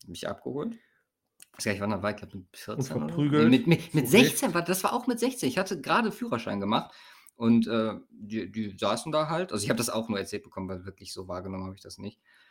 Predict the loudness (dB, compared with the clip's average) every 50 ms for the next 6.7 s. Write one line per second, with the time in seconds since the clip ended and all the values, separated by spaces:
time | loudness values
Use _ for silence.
0 | _ _ _ _ _ -4 -2 0 2 2 2 0 -2 -4 -10 _ _ _ _ _
1 | _ _ _ _ -4 -4 -4 -2 -2 -2 0 2 2 2 2 2 2 2 4 4
2 | 4 4 2 0 0 0 2 2 2 0 -4 -14 -20 _ _ -4 -2 0 0 0
3 | -2 -2 -2 -2 -2 -2 0 0 0 2 2 2 0 0 0 -2 -4 -6 -6 -6
4 | -4 -4 -6 -6 -6 -6 -6 -4 -2 -2 -2 -2 -6 -8 -6 -6 -6 -8 -8 -12
5 | _ _ _ _ _ _ _ _ _ _ _ _ -10 -8 -6 -6 -6 -6 -10 -12
6 | -20 _ _ _ _ -10 -10 -8 -6 -6 -6 -6 -6 -6